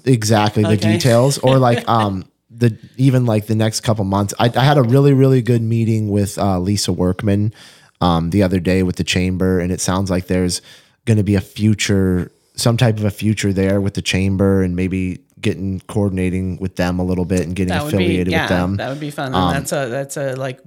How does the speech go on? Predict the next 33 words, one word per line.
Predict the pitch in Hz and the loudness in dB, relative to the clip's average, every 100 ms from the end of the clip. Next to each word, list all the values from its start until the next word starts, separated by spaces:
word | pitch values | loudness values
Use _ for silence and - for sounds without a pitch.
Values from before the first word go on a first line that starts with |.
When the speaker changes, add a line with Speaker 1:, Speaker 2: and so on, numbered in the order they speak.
| 139 _ | -20 _
Speaker 2:
three | - 160 | -12 -6
hundred | 151 139 | -4 -4
fifty | 135 143 147 | -6 -8 -8
businesses | 143 139 127 - 131 123 | -8 -6 -8 -8 -8 -4
that | 120 | 0
are | 117 | 2
Speaker 1:
Right, | 101 | 2
Speaker 2:
chamber | - 123 | 0 -6
members | 113 113 110 110 | -8 -10 -2 2
in | |
Speaker 1:
right. | 98 | 2
Speaker 2:
the | 135 | 2
Speaker 1:
So | 139 | 2
I'm | 139 | 2
Speaker 2:
city, | - 175 | 2 0
Speaker 1:
certainly, | 160 185 165 | 0 0 0
Speaker 2:
so. | |
Speaker 1:
I'm | 127 143 | 0 0
certainly | - 147 170 147 | 2 0 0 0
open | 113 117 143 | 2 2 2
to | 131 | 2
all | 85 101 110 | 2 2 2
of | 110 | 0
that | 104 101 | 0 -2
stuff. | - 98 92 113 - - | -4 -2 0 0 -4 -8
Um, | 92 92 85 80 - _ _ _ _ _ - | -4 -2 -2 -8 -12 _ _ _ _ _ -2
most | 117 127 147 | 2 2 2
importantly, | 127 101 104 123 120 | 0 2 0 2 0
I | |
wanna | 95 95 98 | 0 0 0
be | 101 | 0
able | 95 92 | -2 -2
to | 92 90 | -2 -2